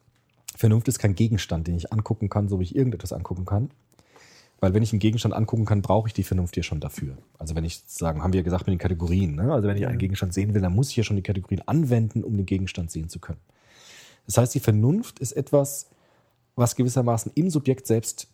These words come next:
Speaker 1: verankert ist, im Menschen selbst verankert ist und im Bewusstsein des Menschen drin ist sozusagen. Also Kant würde letztendlich sagen, es ist etwas Transzendentales, etwas nicht Teil der empirischen Wirklichkeit,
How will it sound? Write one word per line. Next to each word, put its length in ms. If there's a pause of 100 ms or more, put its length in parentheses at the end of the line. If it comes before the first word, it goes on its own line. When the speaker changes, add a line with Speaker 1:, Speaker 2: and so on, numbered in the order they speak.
(100)
Speaker 1:
verankert 500
ist, 260
im 140
Menschen 340
selbst 260
verankert 360
ist 120
und 140
im 140
Bewusstsein 460
des 160
Menschen 340
drin 200
ist 220
sozusagen. 520 (100)
Also 260 (220)
Kant 240
würde 140
letztendlich 440
sagen, 200
es 60
ist 40
etwas 220
Transzendentales, 840
etwas 300
nicht 280
Teil 300
der 160 (160)
empirischen 540
Wirklichkeit, 600